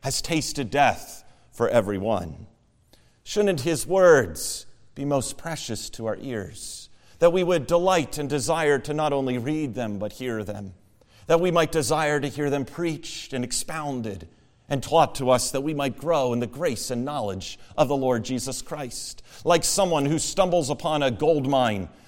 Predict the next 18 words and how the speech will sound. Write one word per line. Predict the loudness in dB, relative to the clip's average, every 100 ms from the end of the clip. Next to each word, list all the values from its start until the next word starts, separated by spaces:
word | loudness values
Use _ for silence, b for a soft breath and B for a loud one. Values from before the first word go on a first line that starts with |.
| b
they | 6
are | 8 6
not | 4 2
satisfied | 4 4 4 2 4 4 4
just | 4 4 2 -4
scratching | -4 4 4 4 0 0
the | 0
surface | 2 2 2 -4 -4 -4
for | 0
whatever | 2 4 2
gold | 0 4 4 4
they | -2
find. | -2 -6 -4 -4 -4 B 6
But | 8
what | 10
will | 8
they | 6 8
do? | 8 8 6